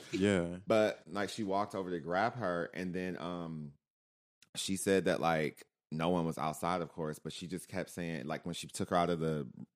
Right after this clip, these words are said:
Speaker 2: like, the window and sat her down, she kept saying, "Sissy is outside, like, her sister's outside," or something like that.
Speaker 1: Mm-hmm.
Speaker 2: But my friend was like, it just made her think about that 'cause she was like, "I did lose a, I had a miscarriage,
Speaker 1: Yeah.
Speaker 2: you know, of a daughter." And I guess, like, um, there was a time, too, where she,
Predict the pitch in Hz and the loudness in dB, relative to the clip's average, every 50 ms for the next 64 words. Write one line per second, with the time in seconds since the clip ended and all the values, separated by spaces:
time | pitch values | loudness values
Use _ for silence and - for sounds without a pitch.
0 | _ - 76 76 76 71 - - 80 78 82 87 92 95 87 87 85 82 78 - | _ -6 -4 -4 -4 -4 -4 -4 -2 0 0 2 2 2 2 2 2 0 -2 -2
1 | - 82 82 82 80 76 82 82 82 82 - - - 87 80 - - 85 80 80 | -2 -2 0 0 0 -2 -2 -2 -2 -4 -6 -8 -8 -8 -8 -6 -6 -6 -6 -6
2 | - - 98 95 - - 110 104 92 95 92 92 76 - - 87 82 85 85 82 | -6 -4 -4 -4 -2 0 0 0 2 2 2 0 0 -2 -2 -2 0 0 0 0
3 | 80 76 - - 71 71 71 - - - 76 82 78 - - 85 - - 87 78 | 0 0 -2 -2 -4 -4 -4 -6 -8 -12 -10 -10 -10 -8 -8 -8 -8 -6 -8 -6
4 | 78 64 - - 82 78 78 76 76 - 76 71 71 73 - - 71 65 55 - | -6 -6 -6 -6 -4 -4 -4 -4 -4 -6 -6 -8 -8 -8 -8 -8 -8 -8 -8 -10
5 | 90 85 80 78 85 87 - 85 - 73 82 82 - 87 85 82 78 82 80 - | -12 -14 -14 -14 -10 -4 -2 0 0 0 0 -2 -2 -2 -2 -2 -2 -2 0 0
6 | 80 78 78 78 82 80 76 78 78 - - 80 76 73 73 71 - 76 - 78 | 0 -2 -2 -2 -2 -2 -2 -2 -4 -6 -6 -6 -6 -6 -6 -6 -8 -8 -12 -10
7 | - - 78 - 80 71 - - - - 76 69 80 80 80 64 67 73 78 82 | -10 -10 -8 -6 -6 -6 -6 -6 -10 -12 -8 -6 -4 -4 -4 -4 -6 -8 -8 -8
8 | 76 71 71 64 - _ _ _ - - 69 65 65 71 76 80 71 64 69 73 | -8 -8 -10 -10 -10 _ _ _ -14 -12 -12 -12 -10 -10 -10 -10 -10 -10 -10 -12
9 | - - - 76 64 57 52 50 - - - 92 92 92 87 85 85 87 87 82 | -14 -14 -14 -12 -12 -10 -10 -12 -12 -10 -4 0 2 2 2 0 -2 -6 -8 -8
10 | 76 80 76 73 65 52 67 71 71 69 65 69 71 71 71 69 69 69 69 69 | -6 -4 -2 -2 0 0 0 0 -2 -2 -2 -2 -2 -2 -2 -2 -4 -4 -4 -6
11 | - 80 82 78 - 78 73 71 71 71 - - - 67 71 71 69 67 65 65 | -4 -4 -6 -6 -4 -4 -4 -4 -4 -6 -8 -10 -10 -10 -8 -8 -8 -8 -10 -12
12 | 58 50 - 80 80 78 73 76 - - - 80 78 78 76 71 - - 87 80 | -12 -8 -6 -4 -4 -4 -6 -10 -12 -10 -8 -6 -6 -6 -6 -8 -8 -6 -6 -4
13 | 78 76 71 69 69 69 - - - 85 82 78 76 76 73 71 69 | -4 -4 -6 -6 -8 -8 -10 -10 -8 -8 -6 -6 -6 -6 -8 -8 -10